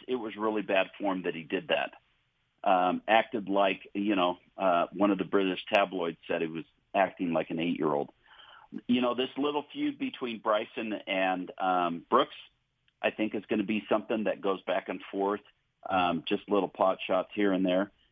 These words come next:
And I thought <laughs> Brooks's comments yesterday were awesome.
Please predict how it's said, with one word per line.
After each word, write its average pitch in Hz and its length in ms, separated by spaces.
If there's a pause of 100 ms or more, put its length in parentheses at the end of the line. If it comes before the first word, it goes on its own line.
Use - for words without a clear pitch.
(160)
And 98 200
I 98 120
thought 98 340
<laughs> - 120
Brooks's - 460
comments 90 460
yesterday 85 680 (460)
were 98 420 (460)
awesome. 98 500